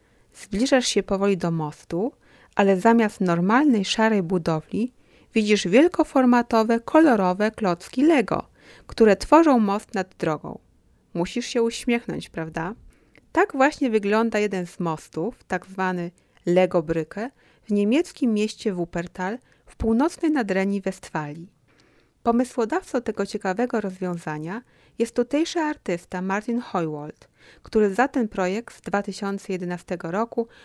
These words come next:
otrzymał różne nagrody. Kolorowy most w optyce klocków Lego to świetny przykład street artu.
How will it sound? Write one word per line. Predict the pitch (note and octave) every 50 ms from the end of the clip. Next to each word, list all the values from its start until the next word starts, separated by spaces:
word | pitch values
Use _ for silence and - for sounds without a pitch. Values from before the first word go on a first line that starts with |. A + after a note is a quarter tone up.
| - - -
otrzymał | C4 C4 - - - D#4 D#4+ D4+ C4+ G#3+
różne | F3+ F#3 F#3+ - G#3 G3+
nagrody. | G3 F#3+ E3+ E3+ E3+ D#3 D3 D3+ - - _ _ _ _ _ _ _
Kolorowy | - A#3 A3+ A3 A3+ D4 E4 F4+ - E4+
most | D4 A#3+ G#3 G3+ - - -
w | - -
optyce | - _ - A3+ A3 - - F#3 F3+
klocków | F3+ - - A3 G#3+ - - - G3 F3+
Lego | E3+ E3 E3 E3 - - F3+ A3 - - - - _
to | - G#3+
świetny | G3+ - - C#4+ E4+ - F4 E4 C#4
przykład | - - - A#3 A3+ - A#3 A#3 A#3
street | - - - B3+ B3 -
artu. | E4 B3+ A#3 G#3+ - - - -